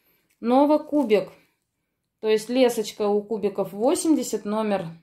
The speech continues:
размер спицы три семьдесят пять. Кубики троечка, леска восемьдесят.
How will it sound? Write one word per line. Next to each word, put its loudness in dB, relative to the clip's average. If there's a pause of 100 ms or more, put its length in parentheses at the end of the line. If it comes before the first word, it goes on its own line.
(960)
размер 0
спицы -4
три -2
семьдесят -6
пять. -4 (3250)
Кубики 0 (200)
троечка, 2
леска -2
восемьдесят. -6